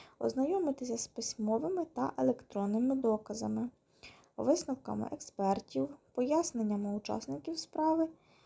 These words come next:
викладеними в заявах по суті справи,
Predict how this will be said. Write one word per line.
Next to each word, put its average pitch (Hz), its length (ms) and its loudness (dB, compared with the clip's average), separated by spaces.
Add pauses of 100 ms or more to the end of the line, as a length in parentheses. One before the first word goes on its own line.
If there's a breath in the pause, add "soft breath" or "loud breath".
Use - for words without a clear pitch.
(260 soft breath)
викладеними 285 880 2
в 254 60 4
заявах 226 580 2
по 220 80 -8
суті 226 380 -4
справи, 196 540 -8